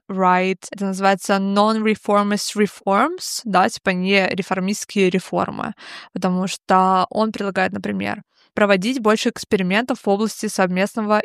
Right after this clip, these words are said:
и равноправного сотрудничества, позволяющего большему количеству людей строить отношения, которые будут прообразом нового общества. Это то, что мы обсуждали на выпусках про, да, типа, антикапитализм повседневной жизни, да, это то, что люди уже делают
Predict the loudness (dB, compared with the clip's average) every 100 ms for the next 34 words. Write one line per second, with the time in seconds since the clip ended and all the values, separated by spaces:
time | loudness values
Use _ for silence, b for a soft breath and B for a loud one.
0 | -2 0 2 4 2 2 2 2 2 -2
1 | -4 -2 -2 -2 -6 -6 0 0 0 0
2 | 2 4 2 0 -2 -2 0 2 2 0
3 | -4 -2 -2 -2 -2 -2 0 -2 -2 -2
4 | -2 -2 -4 -4 -2 -2 -2 -4 -2 0
5 | 0 -4 -6 -6 -10 B B 0 2 2
6 | 0 0 -2 -2 -4 -4 -4 -4 -4 -6
7 | -8 -14 -8 -8 B B B -2 0 0
8 | 0 -2 -2 -2 0 0 0 -2 -4 -6
9 | -8 -8 _ 2 4 6 6 6 4 2
10 | 0 -2 -4 -4 -2 -4 -4 -8 -8 -6
11 | -4 -4 -4 -6 -6 -6 -4 -4 -2 -4
12 | -8 -10 -4 -2 -2 -4 -10 -8 -4 -4
13 | -4 B B B 0 2 4 2 2 0
14 | 4 4 4 2 -2